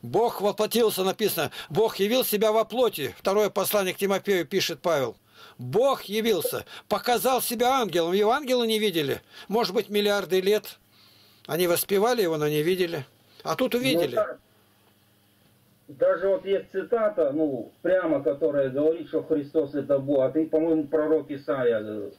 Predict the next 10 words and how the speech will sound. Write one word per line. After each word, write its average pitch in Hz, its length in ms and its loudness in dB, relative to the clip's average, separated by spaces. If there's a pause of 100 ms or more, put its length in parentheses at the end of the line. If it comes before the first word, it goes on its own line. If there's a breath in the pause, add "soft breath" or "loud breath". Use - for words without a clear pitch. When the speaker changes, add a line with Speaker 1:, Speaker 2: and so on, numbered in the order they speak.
(160)
Speaker 2:
Я 143 140 0
точно 175 240 0
Speaker 1:
И, - 60 -2
Speaker 2:
цитату 170 280 -2
Speaker 1:
и - 60 0
Speaker 2:
не 160 80 -6
Speaker 1:
пророк 226 400 2
Speaker 2:
помню. 233 140 0
Speaker 1:
Исаия 247 460 2
говорит, 180 580 0